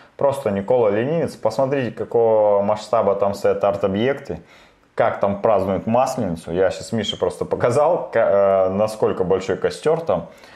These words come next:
Там просто замок сжигают периодически на Масленицу. Поэтому, э, это место интересно именно своими арт-объектами. И среди этих арт-объектов проходит трасса, э,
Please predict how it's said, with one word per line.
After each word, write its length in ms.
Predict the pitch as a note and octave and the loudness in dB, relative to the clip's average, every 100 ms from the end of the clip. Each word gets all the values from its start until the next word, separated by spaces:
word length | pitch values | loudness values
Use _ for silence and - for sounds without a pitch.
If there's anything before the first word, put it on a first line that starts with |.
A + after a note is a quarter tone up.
| - _ | -20 _
Там 180 | - F2 | -4 -2
просто 320 | - A2 - | -2 -2 0
замок 480 | F2+ F2 G2+ E2+ D#2 | 0 2 2 0 -2
сжигают 800 | D#2+ E2 F#2 F#2 G#2 F#2 E2+ - - | -4 -2 -2 0 2 2 0 -6 -4
периодически 680 | F#2 F#2 F#2 F2 E2 - | -2 -2 -4 -8 -14 -10
на 160 | E2+ E2+ | -6 -2
Масленицу. 640 | G#2+ D#3+ - G2+ E2+ E2 - - - - - | 0 0 -2 -6 -6 -12 -20 -20 -20 -20 -4
Поэтому, 1500 | A2 C#3+ C#3+ C#3 C3+ C3 A#2+ F#2+ A2 G#2 G#2 G#2 G#2 G#2 G2 | 0 0 0 0 2 2 2 0 2 2 4 4 2 2 0
э, 60 | F#2+ F2 - - _ _ | -2 -8 -12 -20 _ _
это 300 | - B2+ B2+ | -2 0 0
место 480 | G2 A#2 E3 - A2+ | 0 0 -2 -2 -2
интересно 460 | F#2 - A2 B2 G2 | -2 -2 -2 -2 -4
именно 260 | G2+ G2+ | -2 -2
своими 320 | F#2+ G2+ G2 | -2 -2 0
арт-объектами. 800 | F#2 F#2+ F#2+ F2 B2+ D#3+ - F2+ | 0 0 -2 -2 -2 -2 -4 -4
И 60 | E2+ | -6
среди 320 | - F#2 F2 | -6 -6 -2
этих 380 | F#2+ G2 F#2+ - | -2 -2 -4 -2
арт-объектов 680 | G2 - E2+ A2+ - - - | 0 0 0 -2 -2 -6 -4
проходит 520 | F2 - G2+ E2 - | -8 -2 -2 -2 -2
трасса, 380 | F#2+ F2 - E2 | 0 0 -2 -2
э, 640 | D#2 D#2 D2+ D2+ D2 D2+ | 0 0 0 -2 -2 -4